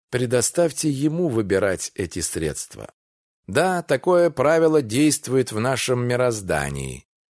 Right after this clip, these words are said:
Не ставьте целью получение материальных вещей. Сообщайте духу лишь о тех целях, для осуществления которых требуются материальные вещи.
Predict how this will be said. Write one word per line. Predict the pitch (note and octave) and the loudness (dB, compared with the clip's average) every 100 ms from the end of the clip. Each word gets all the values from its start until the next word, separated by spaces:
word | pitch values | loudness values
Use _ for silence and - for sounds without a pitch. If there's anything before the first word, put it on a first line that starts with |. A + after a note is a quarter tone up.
| _ | _
Не | F2+ F2+ | -4 -2
ставьте | - A#2+ C#3+ - B2 | 0 0 0 -2 -4
целью | - C3+ D3+ C#3+ C#3 | 0 2 2 2 0
получение | - A#2+ A#2 C3+ C#3+ C#3 B2+ | 2 2 0 0 0 0 0
материальных | B2 A#2+ A#2+ C3 C3 B2 A2+ | -2 0 2 2 2 0 -4
вещей. | A2+ A#2+ - - C#3+ E2 - _ _ | -4 -4 -4 -2 -2 -2 -8 _ _
Сообщайте | - A#2+ - - F#3+ F3 D3 | 0 0 2 0 0 0 -2
духу | A2 D#3+ F3+ - F#2+ _ | 0 0 0 -4 -10 _
лишь | D#3+ F3+ - - | -2 -2 -4 -4
о | A2+ | -6
тех | - G3+ - | -2 -2 -2
целях, | - - F#2 C#2+ C2 - _ _ - | -2 -2 0 -2 -8 -16 _ _ -10
для | A2+ D3 | 0 0
осуществления | B2 C3 - A#2+ - A2+ F#3 F3+ A#2+ | 2 0 -2 -2 -4 2 2 2 0
которых | F#2+ F#2+ - F2+ D#2+ - | 0 -4 0 0 0 -4
требуются | - D#3+ G3 E3 D#3+ D3 - C3 | -6 0 2 2 0 0 -2 -2
материальные | A#2 - F2 F2+ G#2 G2+ G2+ G2 G2+ - | -2 -2 0 2 0 0 -2 -4 -6 -10
вещи. | E2 D2 B1 - - | -6 -6 -6 -8 -10